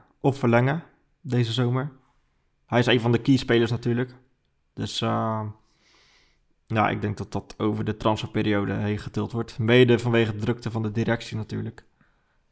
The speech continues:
En die onderhandelingen, ja, weet je, vorige keer hebben ze ook echt maandenlang geduurd, dus,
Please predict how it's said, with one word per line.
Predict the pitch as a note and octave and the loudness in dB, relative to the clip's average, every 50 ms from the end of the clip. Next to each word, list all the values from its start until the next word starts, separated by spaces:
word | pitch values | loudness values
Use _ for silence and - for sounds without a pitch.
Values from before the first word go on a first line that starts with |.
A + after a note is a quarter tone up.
| _ _ _ | _ _ _
En | - A2+ A2+ A2 G#2+ G#2+ G#2+ | -2 0 2 4 4 2 2
die | G#2 G#2+ - | 0 -2 0
onderhandelingen, | - A2+ A2 G2+ G#2 G#2+ G#2+ G#2 G#2 G2+ G#2 | 0 0 2 2 2 2 2 0 0 2 2
ja, | G2+ A2+ A#2 A#2 G#2+ | 2 2 2 2 2
weet | A2+ A2+ - - | 0 -2 -2 -2
je, | B2 A#2 A#2+ B2 B2 - | -4 -4 -4 -8 -12 -16
vorige | - - B2 B2+ B2 A#2+ - - | -10 -2 2 2 2 2 0 -2
keer | - C3+ B2+ | 0 2 2
hebben | B2 B2+ B2 B2 | 4 2 2 2
ze | - | 0
ook | - B2 B2+ A#2+ - | 2 0 0 2 0
echt | - A2+ - | -2 -2 0
maandenlang | - A#2 A2+ A#2+ B2+ C3 B2 B2+ B2 A#2 A#2 A2+ A#2+ A#2+ A2+ - | -2 0 4 6 6 6 6 6 4 4 4 4 2 2 0 -4
geduurd, | - G#2+ - C3 B2 A2+ G#2 - | -8 -6 -2 -2 -2 -2 -2 -4
dus, | A2+ - - - _ | -6 -8 -8 -12 _